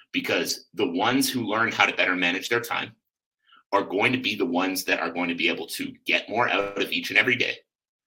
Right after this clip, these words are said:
And if they can get more out of each and every day, then every day they are getting further and further ahead of you because you're too stubborn to spend time working on your time management because you don't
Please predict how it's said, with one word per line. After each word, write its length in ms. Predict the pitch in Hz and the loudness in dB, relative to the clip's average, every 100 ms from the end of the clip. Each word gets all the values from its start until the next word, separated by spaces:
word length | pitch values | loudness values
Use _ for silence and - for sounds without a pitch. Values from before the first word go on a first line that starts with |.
| _ - | _ -6
And 100 | 90 | -2
if 80 | |
they 80 | 87 | -2
can 160 | 85 90 | -2 2
get 200 | 92 87 | 0 2
more 340 | 90 120 113 | 0 2 2
out 140 | 92 87 | 2 -2
of 80 | - | -4
each 240 | 90 92 | -6 2
and 80 | 110 | 2
every 180 | 127 123 | 4 2
day, 300 | 87 80 - _ | 0 -2 -8 _
then 200 | 95 87 - - | -2 -2 -4 0
every 520 | 107 123 127 143 135 | 2 2 2 4 6
day 440 | 139 143 90 - _ - | 8 6 4 -2 _ 0
they 140 | 98 110 | 4 4
are 100 | 120 | 4
getting 280 | 113 101 | 2 2
further 500 | 90 - 117 127 143 | -6 -4 2 4 4
and 220 | 151 113 - | 0 -2 -2
further 320 | 120 120 123 | 0 4 4
ahead 360 | - - 117 107 | 2 0 0 0
of 120 | - | -4
you 440 | - 160 113 - _ _ - | -2 0 0 -2 _ _ -8
because 280 | - 95 | -4 -2
you're 100 | 95 | -4
too 300 | - - 170 | -6 -8 -6
stubborn 640 | - - 147 165 98 98 - | -2 2 6 6 4 -2 -4
to 100 | - | -4
spend 300 | - 113 113 | 0 0 2
time 220 | 107 101 | 0 0
working 300 | 95 95 92 | -2 -4 -2
on 80 | 92 | -2
your 220 | 92 87 | -2 -2
time 260 | - 90 90 | 0 2 4
management 480 | 127 117 - 95 - | 4 2 -4 -8 -8
because 260 | 87 - | -12 -14
you 60 | - - | -12 -8
don't 160 | 95 | -6